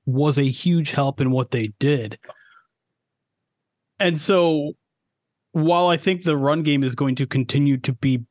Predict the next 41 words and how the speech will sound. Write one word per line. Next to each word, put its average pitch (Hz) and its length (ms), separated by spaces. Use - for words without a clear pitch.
better 131 500
and 127 300
good, 120 460
<clears throat> - 240
will 143 640
they 151 180
be 143 160
able 139 140
to 131 80
complement 131 720
that 120 220
with 135 300
a 135 100
passing 139 400
game? 123 200
Because 127 240
I 127 80
look 143 300
at 175 100
the 151 100
roster 143 380
that 131 180
they 120 100
have 120 300
now, 120 520
and 143 120
I 135 60
see 170 200
a 139 60
lot 135 340
of 156 80
guys 143 320
that 127 160
can 131 140
test - 580
in 139 100
the 143 80
intermediate 135 640
to 143 100
short 143 320
range. 87 480